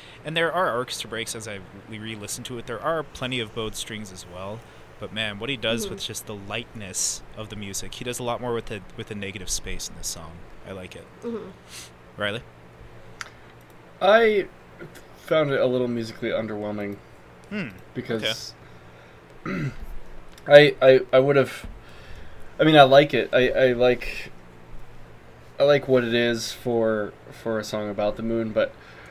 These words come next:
Speaker 3: I c-, I could have very easily swapped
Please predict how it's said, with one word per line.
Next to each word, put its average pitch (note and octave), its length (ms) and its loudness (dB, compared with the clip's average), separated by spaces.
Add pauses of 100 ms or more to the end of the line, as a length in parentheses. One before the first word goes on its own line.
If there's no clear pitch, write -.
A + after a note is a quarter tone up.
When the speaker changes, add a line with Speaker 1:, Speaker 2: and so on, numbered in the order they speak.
(800)
Speaker 3:
I A#2+ 260 4
c-, - 80 -8 (100)
I G#2 120 2
could - 220 -2
have C3+ 140 0 (640)
very B2+ 220 4
easily A2 460 -2
swapped - 680 0